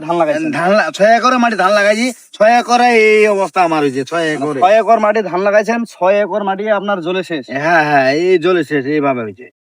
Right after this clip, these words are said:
Speaker 1: এই যে এতগুলা মেডিসিন দিছেন, মেডিসিনে কোনো ইয়া পান নাই?
Speaker 2: না, না, এই মেডিসিনে কোনো সুরাহও পাইনি।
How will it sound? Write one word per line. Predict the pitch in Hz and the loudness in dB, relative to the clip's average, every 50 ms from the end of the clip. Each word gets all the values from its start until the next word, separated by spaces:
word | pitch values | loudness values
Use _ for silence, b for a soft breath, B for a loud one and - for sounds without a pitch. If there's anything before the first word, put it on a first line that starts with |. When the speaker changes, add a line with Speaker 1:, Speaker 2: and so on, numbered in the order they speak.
| _ _ _ _ | _ _ _ _
Speaker 1:
এই | - 170 185 | -6 -4 0
যে | 190 214 | 2 4
এতগুলা | 208 208 196 226 226 220 220 220 | 4 4 2 2 -2 0 0 0
মেডিসিন | 208 208 202 220 208 202 214 208 | 0 0 -2 -4 -4 -4 -4 -4
দিছেন, | 196 175 196 180 175 | -2 -2 -2 0 0
মেডিসিনে | 180 180 196 160 202 202 196 | 0 0 0 -2 -2 -4 -4
কোনো | - 185 196 196 196 190 185 170 - - - - | -4 -4 -4 -2 -2 -2 -2 -2 -4 -8 -12 -8
ইয়া | - 156 165 165 | -2 0 0 2
পান | 160 160 156 | 2 0 -2
নাই? | 151 - 117 - 180 202 | -2 -4 -4 -2 2 2
Speaker 2:
না, | 226 240 233 226 | 4 4 2 2
না, | 214 - 180 185 | 2 2 2 2
এই | 196 202 | 2 2
মেডিসিনে | 190 196 202 208 220 220 202 220 220 220 | 0 0 0 0 0 0 0 0 0 0
কোনো | 196 - 214 202 | 0 0 -4 -4
সুরাহও | - - 190 208 214 220 220 220 | -2 2 2 4 6 6 6 4
পাইনি। | 175 175 165 147 131 117 | 4 2 0 -2 -2 -6